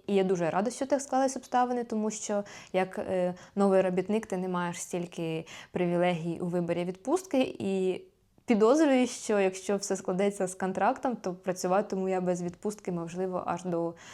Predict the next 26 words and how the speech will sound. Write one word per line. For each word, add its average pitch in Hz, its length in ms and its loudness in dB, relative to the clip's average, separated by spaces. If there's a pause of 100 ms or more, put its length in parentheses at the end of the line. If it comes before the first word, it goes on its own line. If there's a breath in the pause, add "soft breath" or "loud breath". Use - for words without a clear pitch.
(380 loud breath)
е, 165 280 -4
зими, 175 480 -2
без 170 360 -6
повноцінної 165 680 -6
ро-, 165 120 -12 (460)
маю 175 160 -6
на 170 100 -8
увазі 170 280 -10
відпустки. 175 580 -12 (1000)
Довгої 190 420 0
такої, 180 420 -6
щоб 180 300 -8
дійсно 180 480 -8 (440 loud breath)
кудись 180 280 -6
поїхати. 180 600 -8 (680 loud breath)
Тому 208 680 2
рада, 190 260 4
що 160 160 -6
так 170 160 -4
склалось, 349 480 2
в - 40 -16
принципі. 262 560 -2
Відпустка 214 500 -2
була 190 220 0
два 190 160 0
тижні, 320 520 0